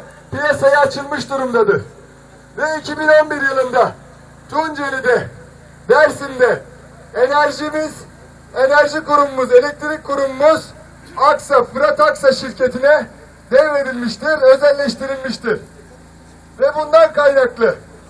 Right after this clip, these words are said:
işçilerimiz taşeron şekilde Dersim'in gençleri taşeron şekilde burada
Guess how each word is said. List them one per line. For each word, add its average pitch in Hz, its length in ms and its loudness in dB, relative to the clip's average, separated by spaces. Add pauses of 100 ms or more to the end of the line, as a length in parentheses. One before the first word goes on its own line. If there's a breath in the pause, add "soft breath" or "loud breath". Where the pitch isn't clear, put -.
(500)
işçilerimiz 285 800 -4 (360)
taşeron 294 460 2
şekilde 240 640 -2 (300)
Dersim'in 285 580 0
gençleri 294 500 -2
taşeron 285 460 2
şekilde 233 600 -2 (320)
burada 277 480 2